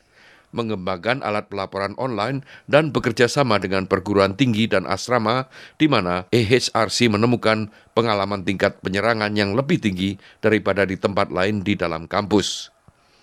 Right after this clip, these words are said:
Kepala Eksekutif Universities Australia, Catriona Jackson, mengatakan bahwa pedoman itu adalah hasil dari konsultasi selama setahun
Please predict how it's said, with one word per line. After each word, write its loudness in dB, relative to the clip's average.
Kepala 2
Eksekutif 2
Universities 0
Australia, 2
Catriona 0
Jackson, 0
mengatakan 0
bahwa 4
pedoman 2
itu 4
adalah 2
hasil 0
dari 2
konsultasi 0
selama 0
setahun 2